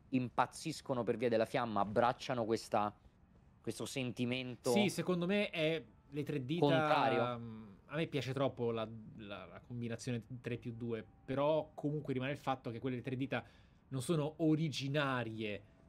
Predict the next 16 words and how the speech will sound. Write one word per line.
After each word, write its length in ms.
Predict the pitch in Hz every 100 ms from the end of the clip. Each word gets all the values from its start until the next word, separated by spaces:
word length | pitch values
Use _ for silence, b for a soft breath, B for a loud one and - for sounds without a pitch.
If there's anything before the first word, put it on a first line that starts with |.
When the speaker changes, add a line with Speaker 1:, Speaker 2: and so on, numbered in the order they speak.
| -
Speaker 2:
della 500 | 123 107 135 127 120
divinità 360 | 117 117 120 123
Yaluganix, 640 | 131 156 131 123 123 -
ma 120 | 123
sono 300 | 113 143 131
probabilmente 680 | 113 120 117 120 135 123 117
dita 340 | 123 123 139
che 120 | 127
si 100 | 110
sono 280 | 104 131 123
avvicinate 1120 | 113 110 117 127 127 117 117 110 101 98 95 - - - -
Speaker 1:
Alla 140 | 117
fiamma. 220 | 117 123 143
Speaker 2:
sbagliando 360 | 139 151 139
il 60 | 135
profeta 760 | 156 156 143 117 113 143 151